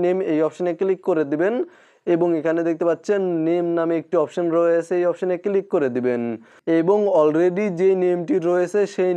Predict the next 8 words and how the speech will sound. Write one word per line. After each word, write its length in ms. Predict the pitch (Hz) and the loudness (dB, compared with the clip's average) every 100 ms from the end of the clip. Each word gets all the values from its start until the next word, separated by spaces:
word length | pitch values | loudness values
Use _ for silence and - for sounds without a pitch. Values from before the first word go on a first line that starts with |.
| 170 | 0
নেমটি 280 | 165 165 175 | -2 -2 -2
রিমুভ 220 | 156 180 185 - | 0 -2 -4 0
করে 160 | 190 185 | 0 0
দিবেন 240 | 160 160 220 254 - _ _ 170 | 0 0 0 -2 -8 _ _ 0
এবং 160 | 160 190 170 135 | 2 2 0 -2
যে 120 | 147 185 175 | 0 2 2
নেমটি 300 | 170 165 190 175 | 0 -2 -4 -2
সেট 160 | 190 | -4